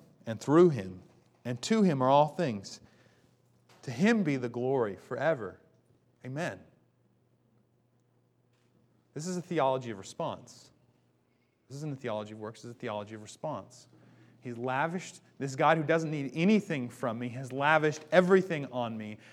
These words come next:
and I get to respond. So who is, who is sufficient for these things? I think the Holman says, uh, competent. Who is competent for these things? Who is competent for evangelism? Who is competent to do the Ephesians chapter two reality of calling dead people to life in Christ?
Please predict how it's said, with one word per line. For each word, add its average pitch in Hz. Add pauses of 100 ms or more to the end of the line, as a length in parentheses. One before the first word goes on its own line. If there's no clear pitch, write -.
(120)
and 135
I 131
get 135
to 147
respond. 127
So 143
who 214
is, 226 (220)
who 254
is 262
sufficient 196
for 160
these 131
things? 120
I 139
think 160
the 143
Holman 165
says, 127 (360)
uh, 143
competent. 196 (240)
Who 226
is 190
competent 214
for 160
these 131
things? 120
Who 247
is 214 (280)
competent 208
for 147
evangelism? 135 (260)
Who 262
is 220
competent 214
to 170
do 220
the 180
Ephesians 208
chapter 202
two 220
reality 196
of 170
calling 190
dead 190
people 208
to 170
life 190
in 185
Christ? 180